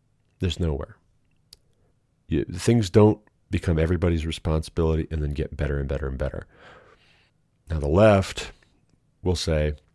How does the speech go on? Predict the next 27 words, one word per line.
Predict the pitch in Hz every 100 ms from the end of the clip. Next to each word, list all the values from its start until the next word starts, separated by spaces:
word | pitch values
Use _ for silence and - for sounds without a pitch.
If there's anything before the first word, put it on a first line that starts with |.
| _ _ _ _ _ _ _ 90
"Oh, | 95
it's | 92
just | - -
awful. | 85 95 104 76 65 -
It's | - - -
awful | 120 135 87 71
that | 71 -
profit | 87 87 -
motive | 82 73 69 67 - - - - _ _ _ _ -
has | 85 80
to | -
be | 82 76
in |
the | 73
mix. | 73 69 - - - - _ _ _ _ _ _ _
We | 110
should | -
be | 110
better | - 78 80
than | 71 65
that. | 69 - - _ _ _ _ _ _ -
We | 117
will | 73 69 85 90
be | 73 71
better | 69 69
than | 69 -
that." | - - -